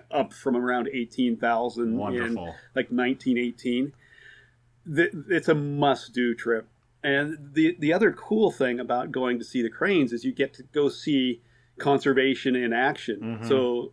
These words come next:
Speaker 1: you, you get to meet the people who are saving the cranes, you know,
Speaker 2: That's awesome.
Speaker 1: actively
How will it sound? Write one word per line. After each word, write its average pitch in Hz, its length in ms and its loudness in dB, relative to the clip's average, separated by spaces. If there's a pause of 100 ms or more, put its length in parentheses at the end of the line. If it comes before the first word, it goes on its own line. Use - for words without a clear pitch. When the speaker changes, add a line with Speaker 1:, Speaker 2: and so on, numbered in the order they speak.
Speaker 1:
you, 139 200 -2
you 139 140 -4
get 135 160 2
to 127 80 -4
meet 131 240 0
the 120 60 -4
people 139 500 -4
who 135 240 -10
are 113 200 -6
saving 117 540 -2
the 110 80 -6
cranes, 120 640 -4 (240)
you 123 100 -2
know, 98 100 -6
Speaker 2:
That's 90 140 -12
awesome. 110 120 0
Speaker 1:
actively 131 460 0